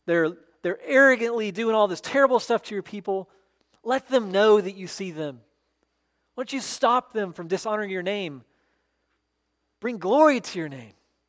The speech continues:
And then finally, jumping down to his last request there in verse fifteen, David takes it to another level.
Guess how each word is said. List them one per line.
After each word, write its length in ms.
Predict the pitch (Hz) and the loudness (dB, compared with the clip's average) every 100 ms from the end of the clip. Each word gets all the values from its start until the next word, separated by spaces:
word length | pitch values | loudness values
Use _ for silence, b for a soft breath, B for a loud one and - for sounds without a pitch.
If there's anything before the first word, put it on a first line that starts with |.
| _ _ _ _ _ _ _ _ _ _ _ _ _ _ _ _ | _ _ _ _ _ _ _ _ _ _ _ _ _ _ _ _
And 80 | 185 | -18
then 80 | 175 | -6
finally, 340 | 190 196 165 | -4 -2 -4
jumping 300 | 151 180 175 | -4 -6 -4
down 240 | 170 165 156 | -6 -6 -8
to 140 | 156 | -10
his 160 | 147 - | -8 -4
last 280 | 180 170 - | -2 -4 -12
request 360 | - 151 139 | -6 -4 -4
there 80 | 160 | -8
in 60 | 151 | -8
verse 200 | 165 165 | -8 -8
fifteen, 520 | 190 - 180 139 123 _ _ _ _ _ _ _ _ - | -10 -10 -14 -16 -20 _ _ _ _ _ _ _ _ -12
David 200 | 170 160 | -10 -6
takes 240 | 180 - | -8 -6
it 140 | 156 - _ _ _ _ _ _ _ _ _ _ | -6 -8 _ _ _ _ _ _ _ _ _ _
to 100 | 170 | -8
another 220 | 160 156 | -4 -2
level. 380 | 156 143 120 | 0 -2 -4